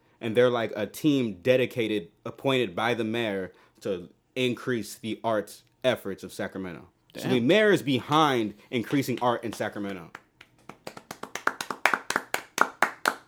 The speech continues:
Speaker 2: Way to go, mayor.
Speaker 1: Way to go. Hey, did you
Speaker 2: Don't.
Speaker 1: notice that clap made it sound like there's more people in here?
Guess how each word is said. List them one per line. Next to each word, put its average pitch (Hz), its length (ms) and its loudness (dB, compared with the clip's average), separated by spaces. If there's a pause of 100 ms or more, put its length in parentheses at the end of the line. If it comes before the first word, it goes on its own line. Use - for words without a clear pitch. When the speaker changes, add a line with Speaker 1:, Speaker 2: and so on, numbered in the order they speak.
(300)
Speaker 2:
Way 117 80 4
to 123 60 2
go, 131 160 6
mayor. 135 380 8 (160)
Speaker 1:
Way 127 160 4
to 131 80 4
go. 117 380 2 (460)
Hey, 110 80 -8
did 107 80 -10
you 110 60 -4
Speaker 2:
Don't. 101 80 0
Speaker 1:
notice 147 200 -4
that 110 140 -6
clap 101 220 -6
made 92 160 -8
it 90 60 -10
sound 92 160 -10
like 87 100 -10
there's 87 160 -12
more 90 100 -10
people - 280 -16
in 92 100 -12
here? 101 160 -18